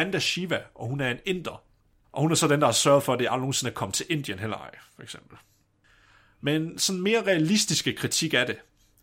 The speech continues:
af de her gyldne ris, det har så været, at okay, der har ikke været nok af beta-karotin i dem, for eksempel, til at, du, at det var realistisk at indtage det. Okay, okay, fair, fair nok.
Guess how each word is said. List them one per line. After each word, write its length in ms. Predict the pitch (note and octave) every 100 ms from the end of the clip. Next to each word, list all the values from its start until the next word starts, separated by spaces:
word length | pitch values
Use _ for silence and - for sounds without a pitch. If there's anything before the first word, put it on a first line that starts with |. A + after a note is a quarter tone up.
| _
af 140 | G#2 G2+
de 100 | B2+
her 260 | A#2+ G#2+ G2+
gyldne 260 | C3 A#2 G2+
ris, 260 | G2+ -
det 80 | C#3+
har 80 | C#3
så 140 | D3
været, 280 | A#2+ C3+ C#3+
at 200 | G#2+ G2
okay, 260 | A#2+ - G2
der 60 | G#2
har 80 | C3+
ikke 140 | D#3
været 180 | A#2+ G#2+
nok 320 | A2+ A2+ - - _ _ _ _ -
af 260 | G2+ F#2+ F#2+
beta-karotin 760 | A#2 G#2+ - F2+ - - G2 G2 _ _
i 100 | B2+
dem, 120 | A2+
for 100 | G2+
eksempel, 340 | - - F2+ F#2+
til 280 | - A#2+ - -
at, 280 | A2 G2+ G2+
du, 420 | A2 G2 G2 G2
at 100 | A#2
det 100 | A2
var 100 | G#2+
realistisk 480 | A2 C3 C#3 A#2+ -
at 60 | G#2+
indtage 260 | - F#2
det. 80 | A2
Okay, 200 | G#3+ F3+
okay, 220 | C3+ F#2 G2+
fair, 220 | - C3 B2+
fair 120 | G3
nok. 220 | A#2 F2